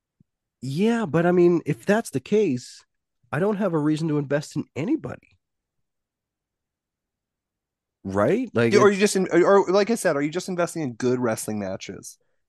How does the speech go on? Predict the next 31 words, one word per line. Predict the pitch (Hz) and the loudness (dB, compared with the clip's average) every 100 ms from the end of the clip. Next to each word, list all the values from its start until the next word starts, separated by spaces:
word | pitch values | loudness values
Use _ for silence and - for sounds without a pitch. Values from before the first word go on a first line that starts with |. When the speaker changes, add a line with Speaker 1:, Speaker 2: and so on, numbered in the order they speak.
| _ _ _ _ _ - _ | _ _ _ _ _ -20 _
Speaker 1:
A-, | 104 117 - | -8 -6 -2
and, | 127 120 - 92 | 0 0 -4 0
dude, | 123 | 2
I | 113 | 4
can't | 98 117 117 | 2 -2 -2
argue | 87 101 95 98 | 0 0 0 -2
on | 87 | 0
that | 82 80 | -2 -4
because | 76 85 - | -6 -12 -4
A | 101 | -2
E | |
W, | 113 104 101 104 104 | 4 4 4 2 2
that | 90 98 - | 2 0 -2
is | 87 87 82 | -6 -6 -8
probably | - 98 107 95 101 | 0 2 4 4 0
their, | 98 98 101 95 _ _ _ _ | 2 2 0 -2 _ _ _ _
their | 101 104 | -8 -4
motto, | 92 117 101 69 | 0 0 -2 -4
invest | 90 80 92 - | -10 -6 -6 -4
in | 101 | -4
good | 98 87 | -2 0
wrestling | 92 117 98 | 0 -2 -8
matches, | 73 - - - - _ _ _ - | -10 -12 -16 -20 -20 _ _ _ -4
which | 101 - - | -4 -4 -2
I | 85 98 | 0 2
love | 80 92 95 | 2 0 0
a | |
good | 80 98 | -2 -2
wrestling | 73 104 - 95 | 0 -4 -2 -6
match, | 78 64 80 - | -6 -6 -8 -2
but | 92 90 | -2 -2